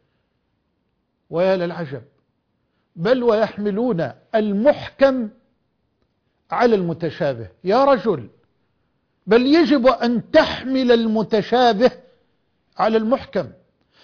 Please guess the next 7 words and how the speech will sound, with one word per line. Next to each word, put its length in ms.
فالمتشابه 1120
لا 100
يناقض 600
إطلاقا 1120
أصل 420
المحكم، 880
فالمحكم 640